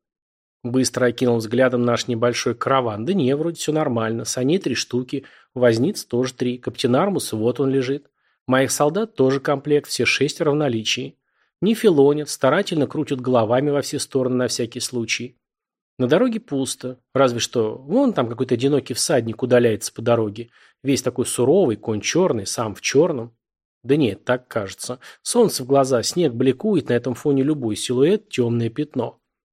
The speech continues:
Спрашиваю чернявого Никиту: "Это кто проехал? Я что-то слегка задремал, не обратил внимания". Никита шмыгнул замёрзшим носом и ответил:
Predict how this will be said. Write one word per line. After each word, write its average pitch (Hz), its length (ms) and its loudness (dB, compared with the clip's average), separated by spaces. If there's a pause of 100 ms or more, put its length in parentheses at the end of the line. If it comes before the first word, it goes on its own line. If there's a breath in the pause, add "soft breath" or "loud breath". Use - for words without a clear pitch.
(440)
Спрашиваю 123 540 0
чернявого 120 520 2
Никиту: 120 540 -4 (300 soft breath)
"Это - 140 -6
кто 208 160 2
проехал? 180 560 0
Я 135 80 -4
что-то - 180 -4
слегка 175 300 -2
задремал, 135 480 0
не 165 100 2
обратил 120 400 0
внимания". 120 580 -2 (840)
Никита 131 360 -2
шмыгнул 127 440 0
замёрзшим 117 520 0
носом 135 360 -2
и - 20 -2
ответил: 120 500 -10